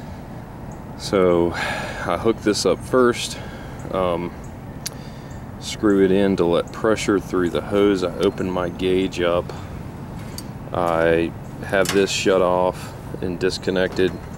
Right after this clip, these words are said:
So I've got pressure in my manifold, bleed the air out, shut it, hook this up, and then when I'm ready to disconnect,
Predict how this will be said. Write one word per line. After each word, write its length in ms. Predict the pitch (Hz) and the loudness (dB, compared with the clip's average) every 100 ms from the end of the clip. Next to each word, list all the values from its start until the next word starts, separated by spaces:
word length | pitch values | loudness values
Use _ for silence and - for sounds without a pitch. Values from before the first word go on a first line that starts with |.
| - - - - - - - - - - - | -12 -12 -14 -14 -14 -14 -12 -12 -12 -12 -10
So 180 | - 90 | -2 0
I've 80 | 80 | 2
got 180 | 85 | 0
pressure 360 | - 98 92 92 | 0 -2 0 0
in 60 | 87 | 0
my 100 | 87 | 0
manifold, 800 | 90 92 92 - 92 90 85 - | 2 0 0 0 2 2 -2 -2
bleed 580 | 92 95 95 98 90 - - - - - - | 0 0 0 0 -2 -6 -12 -14 -14 -12 -6
the 180 | - - | -4 0
air 300 | 92 98 92 | 2 4 4
out, 280 | 92 92 - | 4 2 0
shut 380 | - - 95 90 | -4 0 4 4
it, 180 | 92 - - - - - - | 2 0 -12 -12 -12 -8 -6
hook 120 | 80 - | -4 -2
this 260 | 92 - | -2 0
up, 220 | 101 98 - - - - - - - - | 2 2 0 -14 -14 -12 -12 -12 -14 -8
and 100 | - | -2
then 160 | 95 92 | 0 2
when 120 | 90 | 2
I'm 160 | 87 92 | 2 2
ready 200 | 92 90 | 2 2
to 120 | 85 | 0
disconnect, 760 | 85 92 - 90 87 87 - | 0 0 -2 -2 0 0 -4